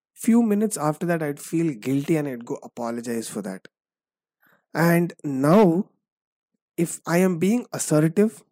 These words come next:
at certain instances, like in my office or in my com-, in, in the corporate competitive world, I don't feel guilty.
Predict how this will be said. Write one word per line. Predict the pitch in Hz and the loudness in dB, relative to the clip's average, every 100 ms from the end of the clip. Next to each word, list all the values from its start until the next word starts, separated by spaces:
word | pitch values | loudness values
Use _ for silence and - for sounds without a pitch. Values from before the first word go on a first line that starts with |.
| - | -6
at | 160 | -4
certain | - 156 170 | -2 -2 2
instances, | 151 139 - 151 151 170 190 - _ _ - | 2 0 0 -2 0 -2 -2 -8 _ _ -8
like | 143 139 _ | -8 -8 _
in | 156 147 | -2 0
my | 143 | 0
office | 131 135 - 151 147 | -2 -6 -4 -4 -4
or | 151 | -6
in | 139 | -6
my | 143 | -6
com-, | - 127 123 - | -4 -6 -6 -10
in, | 123 - 139 117 131 | -12 -10 -12 -8 -6
in | 143 | -6
the | |
corporate | 143 135 135 139 - 156 156 - | -6 -4 -4 -4 -6 -6 -8 -12
competitive | 135 143 151 147 160 127 | -12 -10 -10 -8 -8 -8
world, | 123 139 208 _ _ _ _ - | -4 -4 -6 _ _ _ _ -4
I | 165 | 0
don't | 170 233 254 | 2 0 0
feel | - 226 170 | -2 -2 -2
guilty. | 123 143 147 131 | -4 -6 -4 -6